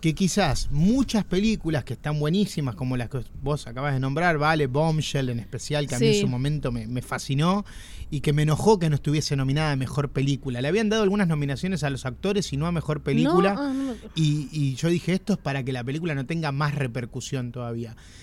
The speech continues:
Speaker 1: Eh, acá se anima a poner nombres propios. Acá muestra a los monstruos nombrándolos por sus nombres. Y creo que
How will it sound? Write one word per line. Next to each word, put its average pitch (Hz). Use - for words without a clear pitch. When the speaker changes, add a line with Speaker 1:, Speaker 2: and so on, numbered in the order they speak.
Speaker 1:
Eh, 151
acá 170
se -
anima 220
a -
poner 160
nombres 160
propios. 113
Acá 202
muestra 226
a 135
los 127
monstruos 196
nombrándolos 147
por 139
sus 147
nombres. 220
Y 175
creo 320
que 185